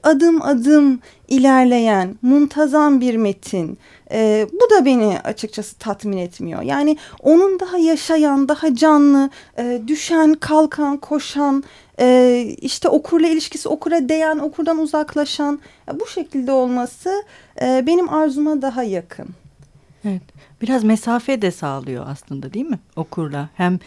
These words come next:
Speaker 2: metinle her zaman hemhal olmayı değil ve arada da hani evet sen bir metin okuyorsun. Bu da
Speaker 1: Hı.
Speaker 2: bunun bir parçası gibi. Öyle de bir şeye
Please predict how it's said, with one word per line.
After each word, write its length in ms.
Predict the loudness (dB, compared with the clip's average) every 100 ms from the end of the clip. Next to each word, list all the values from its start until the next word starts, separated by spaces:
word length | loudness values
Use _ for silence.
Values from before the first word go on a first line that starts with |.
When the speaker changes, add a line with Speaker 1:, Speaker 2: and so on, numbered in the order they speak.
| -20 _
Speaker 2:
metinle 480 | -6 -4 -2 -2 -2
her 180 | -2 -2
zaman 340 | -2 -4 -2
hemhal 380 | -2 -2 -2 -2
olmayı 440 | -2 -4 -6 -6
değil 260 | -6 -6 -6
ve 160 | -8 -6
arada 460 | -4 -4 -4 -6
da 140 | -6 -4
hani 160 | -6
evet 240 | -6 -10 -10
sen 280 | -10 -8 -6
bir 60 |
metin 300 | -6 -8 -6
okuyorsun. 640 | -8 -8 -12 -12 -12 -12 -12 -14
Bu 160 | -12
da 180 | -8 -6
Speaker 1:
Hı. 80 | -6 -10 _ -12
Speaker 2:
bunun 240 | -6 -6
bir 60 | -6
parçası 520 | -8 -8 -8 -14 -14
gibi. 200 | -14 -10
Öyle 240 | -8 -8 -10
de 100 | -14
bir 60 |
şeye 380 | -10 -6 -6 -6